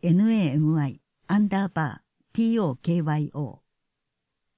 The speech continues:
新型コロナウイルスワクチン。土曜日、日曜日、祝日、夜間の接種体制を拡充します。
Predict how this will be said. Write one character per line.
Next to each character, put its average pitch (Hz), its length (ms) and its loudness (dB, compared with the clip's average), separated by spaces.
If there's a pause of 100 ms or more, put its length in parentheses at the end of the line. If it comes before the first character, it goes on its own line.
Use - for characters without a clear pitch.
(1200)
新 247 280 2
型 233 240 -2
コ 220 120 -6
ロ 220 100 -2
ナ 208 180 -2
ウ 202 120 -2
イ 196 40 -4
ル 196 80 -4
ス 190 140 -10
ワ 180 140 -2
ク - 120 -20
チ - 140 -12
ン。 117 160 -6 (720)
土 175 140 0
曜 220 240 0
日、 135 240 -8 (100)
日 170 360 -2
曜 190 260 0
日、 - 160 -12 (300)
祝 - 260 -6
日、 180 440 -6 (200)
夜 226 160 -2
間 190 300 -4
の 135 200 -6 (360)
接 - 260 -4
種 240 120 -6
体 233 200 0
制 165 220 -2
を 135 160 -2
拡 151 260 -4
充 151 160 -4
し 147 160 -8
ま 131 140 -4
す。 - 180 -14